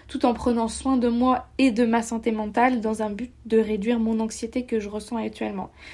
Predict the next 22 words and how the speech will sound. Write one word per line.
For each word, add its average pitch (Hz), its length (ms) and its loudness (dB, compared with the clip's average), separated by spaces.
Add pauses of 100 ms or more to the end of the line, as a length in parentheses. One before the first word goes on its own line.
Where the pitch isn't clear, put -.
(280)
Le 240 100 2
truc 330 240 6
c'est 240 160 -2
que, 208 320 -6 (100)
je 214 160 -6
sais 208 180 -4
pas 208 200 4
vous, 247 280 0
hein, 262 120 -4 (140)
euh, 202 320 -4 (260)
du 202 100 -8
moins 226 200 0
là 220 100 4
je 220 80 -4
parle 226 220 2
pour 233 100 -4
les 226 220 0
étudiants, 233 420 -2 (220)
ou 202 160 -8
ceux - 160 -8
qui 220 160 -10
l'étaient, 233 400 -2